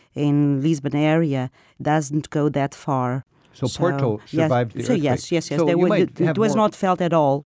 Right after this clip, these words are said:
Speaker 2: more of the old world has survived in Porto than in Lisbon.
Speaker 1: Oh, yes. That's why I'm,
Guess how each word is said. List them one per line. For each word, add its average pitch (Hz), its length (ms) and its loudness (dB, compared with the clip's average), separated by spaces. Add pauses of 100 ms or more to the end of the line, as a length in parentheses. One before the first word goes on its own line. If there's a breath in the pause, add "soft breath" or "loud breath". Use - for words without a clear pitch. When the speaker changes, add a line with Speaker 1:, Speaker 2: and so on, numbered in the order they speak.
Speaker 2:
more 156 260 2
of 131 140 -2
the 127 80 2
old 127 240 2
world 131 240 2
has 120 140 0
survived 110 420 -2
in 104 140 0
Porto 139 360 -2
than 98 220 0
in 101 80 0
Lisbon. 117 420 -4
Speaker 1:
Oh, 170 120 0
yes. 156 440 -2 (220 soft breath)
That's - 320 -2
why 190 180 0 (400 soft breath)
I'm, 226 380 4